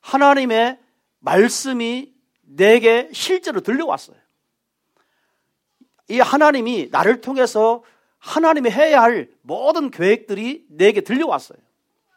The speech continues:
들려오는 그 순간에 아브라함은 변했습니다. 생각이 변하고, 마음이 변하고, 모든 삶의 결단이 변하고, 모든 것을 가지고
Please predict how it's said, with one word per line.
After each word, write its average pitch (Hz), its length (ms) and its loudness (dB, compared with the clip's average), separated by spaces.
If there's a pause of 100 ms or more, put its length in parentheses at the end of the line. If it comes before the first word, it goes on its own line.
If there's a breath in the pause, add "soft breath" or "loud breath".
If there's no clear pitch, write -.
(600)
들려오는 233 560 4
그 175 100 -10
순간에 226 680 0 (320)
아브라함은 208 600 2
변했습니다. 165 680 -2 (760)
생각이 226 460 0
변하고, 202 580 0 (400)
마음이 175 440 -2
변하고, 202 640 0 (580)
모든 269 600 0
삶의 233 460 -2
결단이 226 380 -4
변하고, 202 640 -2 (540)
모든 - 640 -8
것을 285 220 -6
가지고 202 600 -2